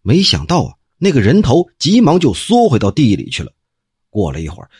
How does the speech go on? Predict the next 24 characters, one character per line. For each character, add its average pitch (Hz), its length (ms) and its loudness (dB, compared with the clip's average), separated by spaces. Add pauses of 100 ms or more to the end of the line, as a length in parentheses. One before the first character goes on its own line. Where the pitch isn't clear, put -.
(100)
又 208 320 4
冒 113 300 4
了 80 80 -4
出 - 160 -8
来， - 160 -16 (300)
一 110 180 0
骂 139 240 2
他 - 260 -6
又 226 300 2
缩 98 320 -2
回 87 100 -8
去。 - 200 -10 (680)
这 104 140 -2
样 92 180 0
反 85 260 -2
复 92 220 -2
折 131 220 2
腾 117 160 2
了 92 40 0
有 60 140 -6
七 156 260 0
八 156 220 0
回 85 220 -4
呀， 175 180 2